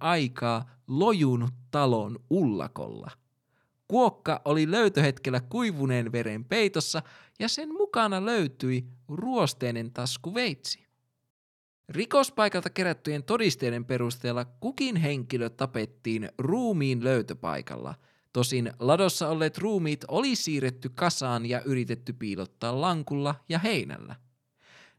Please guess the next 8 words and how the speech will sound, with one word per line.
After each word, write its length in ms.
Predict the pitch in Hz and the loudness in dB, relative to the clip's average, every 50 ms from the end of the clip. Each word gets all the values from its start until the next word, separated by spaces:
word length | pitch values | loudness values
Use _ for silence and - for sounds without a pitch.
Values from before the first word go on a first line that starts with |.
| _ _ - | _ _ 2
Ruumiinavausten 800 | 110 127 131 131 131 131 135 139 139 147 143 139 - - 147 147 | 6 6 6 6 6 4 4 4 4 4 2 2 2 -2 -4 -2
pohjalta 440 | - 156 151 160 160 156 151 - 147 | 0 2 4 4 4 2 0 -4 -6
todettiin 500 | - 165 165 160 156 - - 170 165 185 | -2 -2 0 0 -2 -2 -4 -4 -2 -2
myös, 420 | 220 233 214 202 190 - - _ - | 0 0 0 0 0 -2 -6 _ -12
että 300 | 139 127 - 160 151 160 | -14 -6 -4 -2 0 2
ladossa 460 | 190 247 240 240 202 143 - - 127 | 2 2 4 4 2 2 0 -2 -2
olleet 360 | 110 131 131 131 127 123 - 160 | 0 0 2 2 0 0 0 -2
henkilöt 520 | 147 143 139 131 - 135 139 127 131 | -2 -2 -4 -4 -4 -4 -4 -6 -8